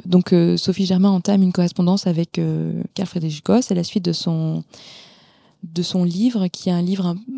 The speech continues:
d'un, d'un livre sur la théorie des nombres, qui est considéré comme un livre ass-, comme un domaine assez pointu à l'époque, peu étudié. Euh,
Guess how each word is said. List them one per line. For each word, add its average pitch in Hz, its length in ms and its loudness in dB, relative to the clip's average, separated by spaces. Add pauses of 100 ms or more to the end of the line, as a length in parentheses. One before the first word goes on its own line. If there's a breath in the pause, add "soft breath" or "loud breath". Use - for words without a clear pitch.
(200)
d'un, 185 240 -2
d'un 175 160 2
livre 180 140 0
sur 180 100 0
la 170 60 2
théorie 175 240 2
des 175 100 4
nombres, 175 220 4
qui 185 60 -4
est - 20 -4
considéré 170 320 -2
comme 170 180 0
un 165 60 2
livre 180 180 -2
ass-, - 340 -6
comme 175 200 2
un 170 140 0
domaine 180 260 4
assez 180 220 0
pointu 202 500 0
à 190 80 2
l'époque, 185 340 0 (240)
peu - 80 2
étudié. 196 560 2 (720 loud breath)
Euh, 180 400 2